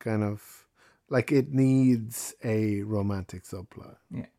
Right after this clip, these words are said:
Speaker 2: But I mean, in that case, then it feels like it should be Bulma, because Bulma's the character we actually spend screen time with. Where Chi-Chi is there at the start, and then she reappears in the middle in a fighting tournament, and then, like, just pops up a little bit, and then is gone. Um,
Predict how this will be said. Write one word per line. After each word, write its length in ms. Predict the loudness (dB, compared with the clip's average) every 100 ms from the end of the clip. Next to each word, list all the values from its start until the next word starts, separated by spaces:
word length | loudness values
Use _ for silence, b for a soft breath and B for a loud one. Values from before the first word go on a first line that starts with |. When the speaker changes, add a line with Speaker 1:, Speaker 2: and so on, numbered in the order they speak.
| _ _ _ _ _ _ 2
Speaker 2:
But 100 | 4
I 60 |
mean, 140 | 4 4
in 80 | 4
that 200 | 2 2
case, 220 | 0 2
then 120 | 0
it 100 | -2
feels 260 | -2 -2 0
like 120 | -2
it 100 | -4
should 120 | -6
be 120 | -4 -2
Bulma, 380 | -2 0 0
because 280 | -2 -4 -4
Bulma's 360 | 0 2 2 0
the 60 | -2
character 420 | 0 0 0 -2
we 140 | 0
actually 280 | 0 -2 -8
spend 280 | -2 2 2
screen 280 | 2 2 2
time 240 | 0 -6
with. 260 | -8 -14 _ b b b
Where 120 | 0 0
Chi-Chi 360 | 2 0 2
is 160 | 2 4
there 240 | 4 6
at 80 | 4
the 80 | 0
start, 440 | 2 4 4 2 0
and 160 | 2
then 100 | 2
she 240 | 2 -2 -4
reappears 600 | -2 -2 -2 -2 -2 0
in 60 | 2
the 60 |
middle 260 | 4 2 4
in 60 | 2
a 60 | 2
fighting 400 | 4 4 4 4
tournament, 500 | 4 4 6 4 0 b b b
and 280 | 4 6 6
then, 420 | 6 6 6 4 b 0
like, 160 | 0 2
just 160 | 0
pops 240 | 4 4 4
up 140 | 2
a 20 |
little 160 | 2 2
bit, 120 | 2
and 120 | 4 4
then 140 | 4
is 140 | 2
gone. 440 | 4 4 6 6 4 b b b _
Um, 420 | 4 6 6 4